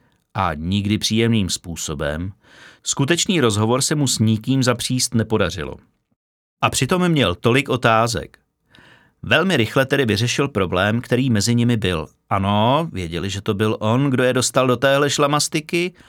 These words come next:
a ano, měli mu to za zlé. Dixi, drž už hubu. Na druhou stranu, námořník byl konec konců mrtvý. Tak si nedrž už fakt hubu. Což bylo také jistě nepříjemné.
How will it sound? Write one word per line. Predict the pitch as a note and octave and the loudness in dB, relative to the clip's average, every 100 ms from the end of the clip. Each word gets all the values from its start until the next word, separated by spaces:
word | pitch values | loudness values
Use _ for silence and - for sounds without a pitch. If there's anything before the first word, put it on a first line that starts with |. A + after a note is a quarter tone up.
| - _ | -20 _
a | G#2 | -4
ano, | - E2+ E2+ E2+ G2 C3+ D#3+ | 0 -2 -2 -2 0 0 -2
měli | G#2 F2 E2+ E2+ | -6 -4 -2 -2
mu | F2+ | -4
to | G2+ G#2 | -2 0
za | A2 | 0
zlé. | G#2 A2+ A#2 B2 D3+ - - - - | 2 2 4 4 0 -6 -20 -8 0
Dixi, | B2+ - C#3+ C3 | 0 2 2 2
drž | A#2 B2+ | 2 0
už | A2 | 2
hubu. | A#2 G2 F#2+ F2+ - _ _ _ _ - | 2 2 0 -2 -8 _ _ _ _ -4
Na | D3+ | 0
druhou | F3+ F3+ | 2 2
stranu, | - C#3+ B2+ E2+ - _ - | 2 2 2 0 -8 _ -6
námořník | E2 B2+ D3 C#3+ D3 | -2 0 0 0 0
byl | C#3 C#3 | 0 0
konec | B2+ B2+ - | 0 0 0
konců | A#2+ A#2 B2 | 0 0 0
mrtvý. | G2+ F2+ - C2 - _ _ - | 0 -2 -6 -16 -16 _ _ -4
Tak | A2 | -2
si | - C3+ | 2 2
nedrž | B2+ A2 A2 - | 2 2 -2 -4
už | - | -6
fakt | - - A#2+ G2+ | -4 0 0 0
hubu. | F2 F2+ F2+ F#2 - _ - - - - - - | -4 -2 -2 -4 -8 _ -20 -20 -20 -20 -20 -6
Což | C3 C#3 | -4 0
bylo | F3 E3+ | 0 0
také | C#3+ B2+ D3 | 0 0 0
jistě | C#3 B2+ - B2 | 0 -2 0 0
nepříjemné. | G#2+ - A2+ G2 D2+ - - | 0 -2 -2 0 -2 -8 -14